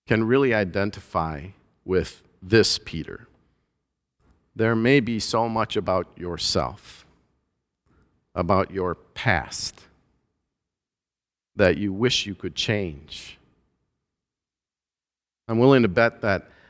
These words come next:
at the moment of his final denial, when that rooster crowed, Peter wished his story had ended back there in the garden. His hopes had been crushed on the cross,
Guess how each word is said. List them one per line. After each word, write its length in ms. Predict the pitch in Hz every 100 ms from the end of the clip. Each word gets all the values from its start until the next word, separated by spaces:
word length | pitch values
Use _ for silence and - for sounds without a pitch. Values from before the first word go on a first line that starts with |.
| _ -
at 140 | 101
the 80 | 104
moment 380 | 104 131 160 139
of 80 | 104
his 180 | 98 -
final 400 | - 131 143 139
denial, 600 | 101 101 110 127 127 123
when 180 | 101 98
that 240 | 98 87
rooster 540 | 107 143 156 - 113
crowed, 480 | 101 - 127 131 120 - - -
Peter 420 | - 143 147 135 107
wished 400 | 113 131 143 -
his 180 | 139 135
story 440 | - - 131 131
had 120 | 117 110
ended 400 | 139 139 98 85
back 240 | 95 90
there 220 | 101 87
in 100 | 82
the 80 | 85
garden. 460 | 85 78 71 71 - _ _ _ _ _ _ _ _ _ _
His 260 | - 143 -
hopes 420 | 139 143 139 -
had 120 | 117
been 160 | 98 92
crushed 540 | - 143 135 - - - _
on 120 | 95
the 80 | 87
cross, 540 | - 123 117 104 -